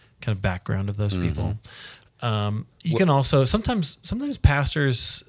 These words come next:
Speaker 1: um, a lot, today a lot of pe-, pastors don't have time to really do individual spiritual direction or, and may not be trained, but they might know somebody, um,
Speaker 3: So just
Speaker 1: who knows that
Speaker 3: networking
Speaker 1: as well.
Speaker 3: through.
Speaker 1: Yeah.
Speaker 2: So what are you, uh, what are you looking for? If you, if you find some, a website, you find a,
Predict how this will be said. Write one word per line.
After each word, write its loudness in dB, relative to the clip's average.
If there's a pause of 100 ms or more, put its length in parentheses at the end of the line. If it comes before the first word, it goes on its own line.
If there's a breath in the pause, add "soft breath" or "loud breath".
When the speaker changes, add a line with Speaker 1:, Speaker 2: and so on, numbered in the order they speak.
Speaker 1:
um, -2
a -6
lot, -2
today 2
a 2
lot 2
of 0
pe-, 0
pastors -2
don't 0
have 0
time -2
to -6
really 2
do 4
individual 2
spiritual -6
direction -6
or, -4 (220)
and -4
may 0
not -2
be -4
trained, -2 (280 loud breath)
but -14
they 4
might 2
know 0
somebody, -4 (540 loud breath)
um, -4
Speaker 3:
So -2
just -2
Speaker 1:
who 4
knows 2
that -2
Speaker 3:
networking -2
Speaker 1:
as -4
well. -2
Speaker 3:
through. -6
Speaker 1:
Yeah. -6 (840 loud breath)
Speaker 2:
So 2
what 4
are 0
you, 2
uh, -4
what 4
are 6
you 6
looking 4
for? -6
If -6
you, 2
if -8
you -2
find -4 (320)
some, -4
a -2
website, 2
you -4
find -6
a, -2